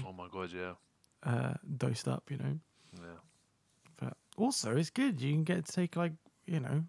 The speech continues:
Speaker 2: depending on how close the, the vaccine center is, you, you can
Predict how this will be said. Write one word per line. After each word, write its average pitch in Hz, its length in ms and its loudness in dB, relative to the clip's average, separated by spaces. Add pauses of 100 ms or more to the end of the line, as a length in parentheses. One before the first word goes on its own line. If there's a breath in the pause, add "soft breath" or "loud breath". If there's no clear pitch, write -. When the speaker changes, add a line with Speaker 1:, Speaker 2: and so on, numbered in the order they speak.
Speaker 2:
depending 156 320 4
on 139 100 6
how 139 180 4
close 135 320 2
the, 123 360 4 (760 soft breath)
the 131 180 6
vaccine 135 380 4
center 117 320 0
is, 123 240 0
you, 151 80 -4 (160)
you 170 100 0
can 147 220 2